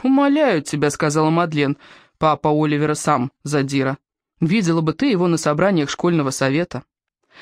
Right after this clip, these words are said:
«Ну, я стукнула Оливера», — призналась Хлоя. «Что?» — удивилась Мадлен. «Совсем чуть-чуть», — сказала Хлоя. Она подняла на взрослых ангельский взгляд и прижала к себе плюшевого мишку.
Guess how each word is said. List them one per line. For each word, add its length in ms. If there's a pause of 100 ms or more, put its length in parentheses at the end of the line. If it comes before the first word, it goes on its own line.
(720)
«Ну, 320 (340)
я 200
стукнула 540
Оливера», — 680 (160)
призналась 460
Хлоя. 400 (380)
«Что?» — 760 (580)
удивилась 500
Мадлен. 420 (560)
«Совсем 420
чуть-чуть», — 400
сказала 380
Хлоя. 380 (440)
Она 200
подняла 440
на 180
взрослых 560 (320)
ангельский 580
взгляд 420 (300)
и 160
прижала 420
к 60
себе 240
плюшевого 520
мишку. 440